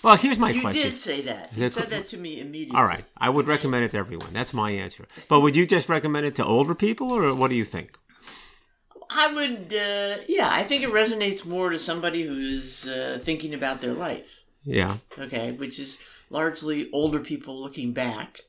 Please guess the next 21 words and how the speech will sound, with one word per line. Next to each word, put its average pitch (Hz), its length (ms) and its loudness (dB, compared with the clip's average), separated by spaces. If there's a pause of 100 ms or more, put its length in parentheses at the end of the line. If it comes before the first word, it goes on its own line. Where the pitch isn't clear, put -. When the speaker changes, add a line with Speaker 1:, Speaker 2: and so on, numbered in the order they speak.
Speaker 1:
Mm-hmm. 113 440 0
Speaker 2:
or 127 200 -10
coming, 131 640 -12
uh, 107 220 -8 (180)
et 123 160 -8
cetera. 113 540 -6 (400)
Um, 131 560 -8
if 156 200 2
you're 151 160 -2
a 139 60 -6
contemplative 143 1500 -6 (180)
Speaker 1:
Yeah. 107 280 4 (520)
Speaker 2:
younger 131 340 -2
person, 120 640 -6 (500)
maybe. 117 640 -4 (140)
Speaker 1:
Mm-hmm. 107 260 0 (340)
Speaker 2:
But 156 200 2
I 165 140 2
don't 220 260 -2
think, 202 440 -6
uh, 165 1500 -2